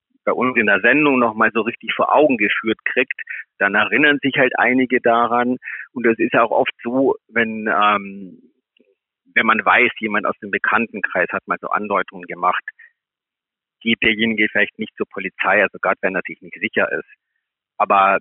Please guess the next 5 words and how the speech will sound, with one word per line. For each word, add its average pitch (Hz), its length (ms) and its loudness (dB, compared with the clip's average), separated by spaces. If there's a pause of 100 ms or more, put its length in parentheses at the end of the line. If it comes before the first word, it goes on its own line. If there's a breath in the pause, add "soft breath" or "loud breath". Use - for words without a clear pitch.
(520)
Bekanntschaften 120 840 0
und 101 180 -6
Freundschaften 104 1000 -2
gehen 104 180 -4
auseinander. 120 800 2